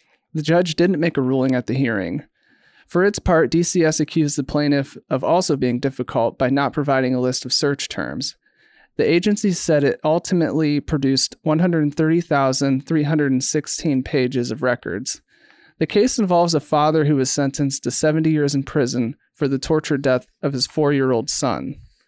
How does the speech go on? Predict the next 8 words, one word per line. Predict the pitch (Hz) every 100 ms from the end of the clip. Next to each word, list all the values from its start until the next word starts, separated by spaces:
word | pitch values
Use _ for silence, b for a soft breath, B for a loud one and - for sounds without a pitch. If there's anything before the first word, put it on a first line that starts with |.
| _ -
Mishawaka | 190 240 196 190 190
attorney | 151 160 156 139
Charlie | - 160 170 170
Rice, | 151 139 127 143 - -
who's | 165 147
representing | 156 160 147 165 180
the | 131
plaintiff, | - 127 131 147